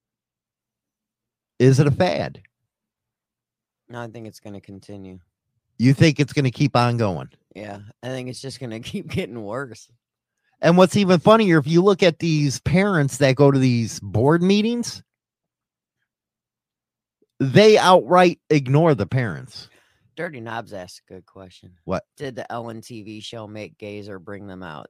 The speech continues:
Speaker 2: The Ellen show, once she came out, it brought a lot of people out.
Speaker 1: It did.
Speaker 2: To be honest.
Speaker 1: When do you think, uh, do you think it was the start of that show, or when? 'Cause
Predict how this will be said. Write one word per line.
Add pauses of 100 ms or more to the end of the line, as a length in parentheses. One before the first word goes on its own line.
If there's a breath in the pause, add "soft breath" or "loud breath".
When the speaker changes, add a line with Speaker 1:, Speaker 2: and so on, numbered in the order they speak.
Speaker 2:
The
Ellen
show,
once
she
came
out,
it
brought
a
lot
of
people
out. (640)
Speaker 1:
It
did. (500)
Speaker 2:
To
be
honest. (840)
Speaker 1:
When
do
you
think,
uh,
do
you
think
it
was
the
start
of
that
show,
or
when? (640)
'Cause